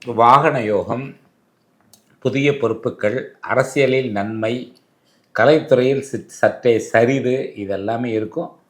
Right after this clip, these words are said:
வருட மத்தியில பார்த்தீங்கன்னா, உங்களுக்கு நிறைய ஒரு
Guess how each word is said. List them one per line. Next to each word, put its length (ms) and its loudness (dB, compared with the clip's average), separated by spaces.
வருட 460 2
மத்தியில 500 -2
பார்த்தீங்கன்னா, 600 -4
உங்களுக்கு 400 -8
நிறைய 600 -2
ஒரு 220 0